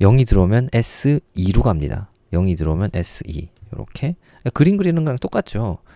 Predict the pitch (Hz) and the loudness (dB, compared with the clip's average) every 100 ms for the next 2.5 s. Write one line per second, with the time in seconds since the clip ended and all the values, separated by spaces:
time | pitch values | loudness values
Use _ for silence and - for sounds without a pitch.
0 | _ - 127 151 147 202 _ _ _ - | _ -2 0 2 2 -2 _ _ _ -6
1 | - 160 143 - 147 147 101 80 - - | -2 0 4 6 6 4 0 -4 -6 -12
2 | - _ - 80 | -18 _ -6 -6